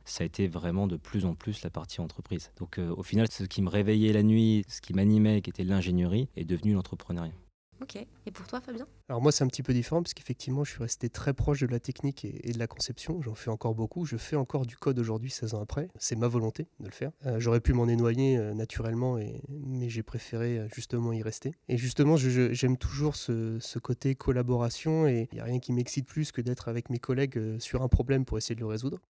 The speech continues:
Speaker 3: Mais ça a quand même forgé une, un certain regard, euh, notre aventure, parce qu'aujourd'hui, quand je suis face à un client qui me demande de faire quelque chose qui me semble absurde,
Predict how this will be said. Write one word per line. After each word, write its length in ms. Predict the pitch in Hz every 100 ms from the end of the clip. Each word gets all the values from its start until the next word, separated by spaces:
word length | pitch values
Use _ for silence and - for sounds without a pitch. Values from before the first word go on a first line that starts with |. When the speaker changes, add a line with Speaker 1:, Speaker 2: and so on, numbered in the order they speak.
| -
Speaker 3:
Mais 420 | 123 143 165 175 135
ça 220 | - 123
a 40 |
quand 160 | - 143
même 160 | 143
forgé 520 | 135 - 151 139 160 165
une, 200 | 135 -
un 120 | 117
certain 340 | - 120 139
regard, 600 | 127 123 127 135 160 - 117
euh, 40 |
notre 240 | 117 117 127
aventure, 420 | 120 117 175 175
parce 180 | 160 -
qu'aujourd'hui, 560 | 127 120 117 117 156
quand 280 | 156 127 120
je 80 | -
suis 180 | - 127
face 240 | 143 -
à 60 | 127
un 40 |
client 280 | - 139 143
qui 160 | - 117
me 60 |
demande 300 | 120 127 123
de 100 | 113
faire 160 | - 113
quelque 240 | 117 -
chose 260 | - 135 -
qui 100 | 123
me 80 | 120
semble 200 | 120 110
absurde, 520 | - - 160 120